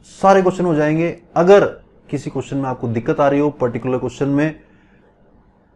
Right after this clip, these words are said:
ये वाला मेथड लगा के आपको आंसर नहीं आ रहा हो, कमेंट में जरूर लिखना या मुझे WhatsApp या Telegram के through क्वेश्चन की फोटो भेज के,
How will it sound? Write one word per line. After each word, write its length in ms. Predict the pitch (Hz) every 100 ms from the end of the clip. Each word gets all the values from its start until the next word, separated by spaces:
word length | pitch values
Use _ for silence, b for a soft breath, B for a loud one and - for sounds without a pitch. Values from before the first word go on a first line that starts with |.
| -
ये 240 | 104 107
वाला 160 | 147 143
मेथड 260 | 139 131 131
लगा 200 | 131 127
के 120 | 131
आपको 260 | 123 -
आंसर 240 | 120 117 123
नहीं 240 | 113 143
आ 100 | 151
रहा 100 | 143
हो, 240 | 143 151 - _ -
कमेंट 280 | 139 151
में 120 | 147 147
जरूर 180 | 143 147
लिखना 520 | 139 143 151 147 -
या 160 | 123 127
मुझे 220 | 123 123
WhatsApp 600 | 120 117 - 135 127 127
या 360 | 120 123 120 117
Telegram 420 | 120 117 127 127
के 80 | 123
through 300 | 117 127 135 131 -
क्वेश्चन 260 | 120 127
की 80 | 123
फोटो 280 | 120 123 139
भेज 160 | 127
के, 220 | - 139